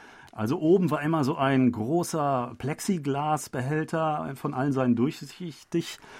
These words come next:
sodass der Busfahrer sofort sehen konnte, welchen Schein man reingeschmissen hat oder wie viele Scheine.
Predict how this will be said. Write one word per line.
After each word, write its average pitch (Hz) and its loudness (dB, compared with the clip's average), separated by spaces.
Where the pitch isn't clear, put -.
sodass 123 4
der 139 2
Busfahrer 135 -2
sofort 139 0
sehen 135 4
konnte, 147 -2
welchen 123 0
Schein 147 2
man 135 -2
reingeschmissen 101 -4
hat 147 -4
oder 104 -4
wie 101 0
viele 147 2
Scheine. 107 0